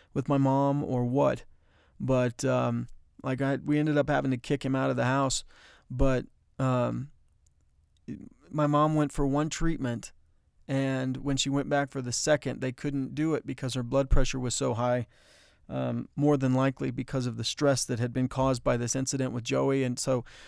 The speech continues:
she never got to go back for another treatment. And then to make it worse, the one treatment she did go to, she got an infection in her ankle because of it, and it just spread.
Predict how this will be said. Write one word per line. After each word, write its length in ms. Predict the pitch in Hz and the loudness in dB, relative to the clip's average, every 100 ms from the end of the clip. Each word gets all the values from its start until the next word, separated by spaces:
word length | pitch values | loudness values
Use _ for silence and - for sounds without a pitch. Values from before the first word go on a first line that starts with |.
| - | -20
she 600 | - - 151 143 139 - - | -8 2 6 6 4 0 -6
never 400 | - 139 151 160 | -4 0 2 2
got 220 | 147 139 | 2 2
to 80 | 135 | 0
go 440 | 127 131 123 131 147 - | 0 2 2 0 -6 -4
back 240 | 139 135 | -2 0
for 100 | - | 0
another 240 | 135 135 123 | 0 0 -2
treatment. 520 | - 147 - 127 - - | -2 -2 0 -4 -6 -4
And 180 | 139 139 | 0 2
then 160 | 135 | 2
to 100 | 131 | 2
make 160 | 135 131 | 0 0
it 120 | - | -2
worse, 540 | 135 180 135 120 - - - - - | 2 4 4 2 -2 -6 -18 -20 -2
the 80 | 143 | 2
one 220 | 143 156 | 4 2
treatment 440 | - 156 143 135 | 6 4 4 -2
she 160 | - 135 | -4 -6
did 300 | 120 185 185 | 0 2 4
go 180 | 147 135 | 4 2
to, 200 | - 127 | 0 -2
she 160 | - 139 | -2 -2
got 220 | 135 131 | 0 0
an 100 | 127 | 0
infection 760 | 120 - 185 175 - 120 139 - _ _ _ _ | -2 -2 -2 0 -2 -2 -4 -8 _ _ _ _
in 160 | 135 131 | -2 -2
her 160 | 123 139 | -2 -2
ankle 340 | 160 170 127 | -2 -2 -4
because 400 | 120 123 151 147 | -6 -6 -2 -2
of 100 | 127 | -2
it, 160 | 123 - | -4 -4
and 120 | 127 | -6
it 100 | 123 | -4
just 200 | 127 117 | -4 -4
spread. 500 | - - 131 120 117 | -4 -6 -4 -4 -6